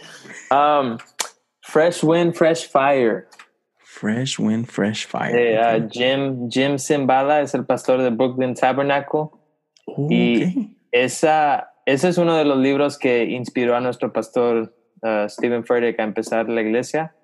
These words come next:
Speaker 2: ¿En
Speaker 1: Ah,
Speaker 2: serio?
Speaker 1: pero es un libro poderoso de, de ver la mano de Dios y de la oración y de todo. Es, está muy bueno. Lo
Speaker 2: Ok.
Speaker 1: recomiendo.
Speaker 2: Eh, lo voy a checar, cómo no.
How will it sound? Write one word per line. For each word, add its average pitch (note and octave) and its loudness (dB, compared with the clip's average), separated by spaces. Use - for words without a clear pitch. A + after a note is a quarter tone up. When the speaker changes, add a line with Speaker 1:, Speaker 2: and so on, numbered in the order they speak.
Speaker 2:
¿En A2 -4
Speaker 1:
Ah, A2+ 2
Speaker 2:
serio? - -18
Speaker 1:
pero A#2+ 2
es A#2 -2
un C3+ -4
libro B2+ 0
poderoso A#2 0
de, G#2+ 0
de A2 0
ver A2+ 2
la A#2+ 2
mano A#2+ 0
de A#2 2
Dios A#2+ 0
y G#2+ -2
de A2 -2
la G#2+ -2
oración C3+ -2
y B2+ -2
de A2+ 0
todo. G#2+ -2
Es, A2+ -4
está A2+ -6
muy A#2 -4
bueno. A2 -4
Lo A2 0
Speaker 2:
Ok. G#2 -2
Speaker 1:
recomiendo. A2 -2
Speaker 2:
Eh, - -10
lo G2+ -2
voy F2+ 0
a G#2 -2
checar, F#2+ -6
cómo G#2 0
no. F2+ -4